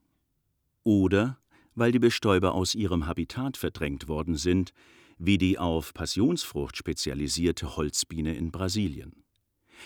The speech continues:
Wer manuell bestäubt, kann außerdem wirtschaftliche Verluste auffangen,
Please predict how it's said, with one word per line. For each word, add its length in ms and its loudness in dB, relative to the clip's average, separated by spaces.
Wer 160 4
manuell 460 6
bestäubt, 760 -4
kann 180 0
außerdem 640 2
wirtschaftliche 680 0
Verluste 480 -4
auffangen, 580 -2